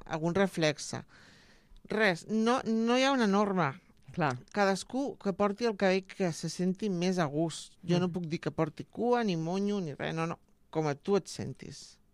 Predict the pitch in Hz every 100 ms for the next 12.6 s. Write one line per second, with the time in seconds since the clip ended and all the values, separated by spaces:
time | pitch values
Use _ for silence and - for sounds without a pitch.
0 | _ - 156 156 156 202 240 202 - -
1 | - - - - - 170 226 233 170 180
2 | 160 143 165 175 220 240 208 170 - 147
3 | - 143 233 - 190 156 151 - 147 156
4 | 156 170 160 - 151 - 151 160 175 185
5 | 156 147 143 143 135 143 151 151 - 147
6 | - 170 165 185 - - - - - 175
7 | 180 147 - _ _ _ 170 196 285 185
8 | 160 143 - 240 330 _ _ - 233 240
9 | 269 185 - 165 156 165 156 - - 180
10 | 160 143 - 127 107 - - - 175 175
11 | 170 160 - 165 156 135 - - 156 156
12 | 143 139 151 165 165